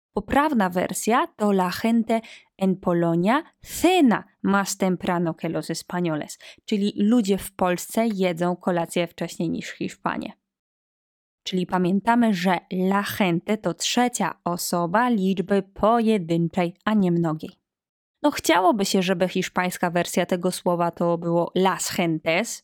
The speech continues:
problem byłby z głowy, ale uwaga, dla ciekawostki powiem wam, że słowo las gentes także w hiszpańskim istnieje, ale ma nieco inne znaczenie.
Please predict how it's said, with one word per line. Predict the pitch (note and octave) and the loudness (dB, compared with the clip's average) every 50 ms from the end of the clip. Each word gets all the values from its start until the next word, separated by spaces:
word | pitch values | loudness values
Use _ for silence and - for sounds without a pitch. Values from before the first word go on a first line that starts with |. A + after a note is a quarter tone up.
| _ _ _ _ _ _ - | _ _ _ _ _ _ -6
problem | - G3+ G3 F3 F3 F3+ F3 E3+ | -2 -2 0 2 2 2 2 2
byłby | E3+ E3 D#3 E3 E3+ D#3+ | 2 0 0 0 0 0
z | E3 | 0
głowy, | - - E3+ D#3+ D#3 F#3+ F#3+ A3+ B3 - _ _ - | 0 0 0 0 2 2 0 0 0 -4 _ _ -4
ale | - G3+ G#3 G#3 | 0 2 2 4
uwaga, | B3 C#4 D4 C#4 B3+ G3+ F#3+ F3+ F3+ E3+ E3+ | 4 2 4 4 4 2 2 2 0 0 0
dla | E3+ F3+ G3 G#3 G3+ G3 G3 G3 G3 | 2 2 2 2 4 2 2 0 -2
ciekawostki | - - G#3+ - G#3+ G3 F3+ F3 D#3+ - - - - - C4 D#4 | -2 -4 -2 0 -2 0 0 -2 -2 -2 -8 -10 -4 0 0 0
powiem | - - G4+ G#4 - A3+ G#3 F#3+ F3 | 2 2 0 2 2 2 2 2 2
wam, | F#3 F3+ F3+ F#3+ | 2 2 2 2
że | F#3+ A3 A3+ | 0 0 0
słowo | A3 - - - G3 F3 F#3 G3 G3+ - - | -2 -4 -2 -2 -2 0 2 0 0 2 2
las | G3 G3 G3 G#3+ A3+ A3+ G#3 - - - - | 2 4 4 4 4 2 0 -2 -4 -2 0
gentes | - G3+ G3 F#3+ F#3 F#3 - D#3+ D#3+ E3+ G#3 A#3+ - - - - - - - _ - | 2 2 4 4 2 0 0 -2 -2 0 -2 -4 -6 -12 -16 -18 -18 -18 -16 _ -2
także | - G#4 E4+ C4+ G#3 - G3 F#3 F3+ F#3 | -2 0 2 2 2 2 2 2 2 0
w | - - | -2 -6
hiszpańskim | - - F3+ - - - F3+ E3+ F3 - - - F3 F3 F3 F3 F3 E3+ E3+ - - | -4 -4 -4 -4 -2 -2 -2 -2 -2 -4 0 0 2 2 4 2 2 2 0 -2 -4
istnieje, | - - - - - G3 E3 E3 E3 F3+ A3+ D4+ F4 - - - - - - - | -6 -8 -8 -2 0 0 2 2 2 2 0 0 -2 -4 -12 -18 -18 -16 -10 -2
ale | - A#3 B3 C4 C4 | 0 2 2 4 4
ma | B3+ B3+ B3+ B3+ | 4 4 4 4
nieco | B3 A#3+ A#3 A#3 - A3 - | 4 4 2 2 0 -2 0
inne | - F#3+ F#3 F#3 F#3 F3+ | 2 2 2 2 2 2
znaczenie. | E3+ F#3 F#3 F3 F3 - - E3+ E3 - G#3 | 0 0 0 0 -2 -2 -4 -4 -2 -4 -6